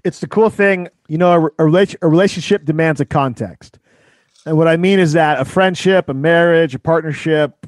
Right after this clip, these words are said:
a-, any kind of ship demands a context for the ship, meaning that y-, you need to have some reason to get together, to get together. You know, once you become super established in your relationship, whatever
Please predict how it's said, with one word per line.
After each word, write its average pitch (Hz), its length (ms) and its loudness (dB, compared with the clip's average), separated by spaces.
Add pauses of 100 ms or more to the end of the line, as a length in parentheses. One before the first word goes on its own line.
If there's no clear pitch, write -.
(120)
a-, 147 220 -6
any 196 220 0
kind 190 220 -2
of 151 200 -2
ship - 500 -4 (540)
demands 156 500 -2
a 139 60 -6
context 156 960 -4 (100)
for 180 300 -2
the 117 80 -10
ship, - 360 -10 (680)
meaning 185 380 0
that 156 360 0 (260)
y-, 147 200 -20
you 156 140 -10
need 185 200 -8
to 180 80 -2
have 175 240 0
some 208 400 -4
reason 185 380 -2
to 151 80 -6
get 165 180 -4
together, 139 680 -2 (400)
to 165 100 -8
get 147 180 -4
together. 120 640 -2
You 147 100 -14
know, 135 320 -10 (140)
once 175 340 -10
you 180 80 -16
become 143 540 -10
super 160 380 -8
established 160 600 -4
in 139 120 -10
your 123 200 -8
relationship, 131 580 -12
whatever 123 360 -10